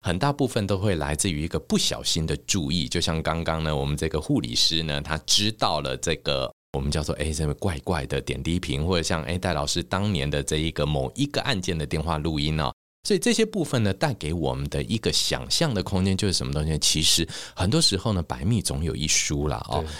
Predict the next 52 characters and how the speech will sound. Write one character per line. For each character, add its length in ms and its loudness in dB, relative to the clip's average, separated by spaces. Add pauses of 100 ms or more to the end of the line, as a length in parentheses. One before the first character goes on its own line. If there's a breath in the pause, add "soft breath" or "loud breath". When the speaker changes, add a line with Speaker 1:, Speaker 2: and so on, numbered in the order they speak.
(120 loud breath)
Speaker 1:
那 140 4
我 180 2
们 180 2
其 240 4
实 220 2
比 240 -4
较 160 0
在 260 0
意 220 -2
的 120 0
还 160 -4
是 140 0
一 60 0
件 160 2
事 80 2
情， 180 -2
就 100 0
是 80 0
说 220 2
呢， 120 2
当 140 2
然 60 2
我 60 2
们 160 2
没 160 2
有 100 2
办 220 -2
法 100 -4
去 160 -4
知 220 -2
道 140 0
身 260 2
边 160 0
的 100 0
人 180 0
在， 200 0
在 160 0
想 340 0
什 300 0
么 100 -4
哦。 220 -2
当 120 0
然 120 2
自 140 2
我 120 4
保 240 0
护 160 -4
这 120 0
件 140 0
东 200 2
西 160 0
呢， 120 2